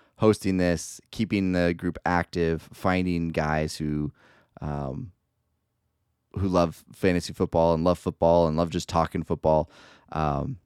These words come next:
the truth is, is we all have one thing in common, and that's you. Um, and so really, truly,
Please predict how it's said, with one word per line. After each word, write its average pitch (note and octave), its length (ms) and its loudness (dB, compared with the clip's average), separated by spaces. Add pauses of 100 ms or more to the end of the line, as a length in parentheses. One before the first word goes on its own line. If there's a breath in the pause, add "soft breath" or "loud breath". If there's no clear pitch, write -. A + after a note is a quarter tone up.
(160)
the G2+ 120 -2
truth C3 240 4
is, F#2+ 260 4
is E2+ 160 -8 (140)
we G2+ 240 0
all G2+ 180 8
have F#2 200 -2
one F2+ 220 0
thing E2+ 200 -2
in E2 100 -4
common, D2+ 360 -2
and D2 120 -4
that's D2 220 -6
you. A2 240 0 (440 soft breath)
Um, C#2+ 460 -2
and D#2+ 200 -2
so D#2 280 0
really, G2+ 260 6
truly, E2 520 0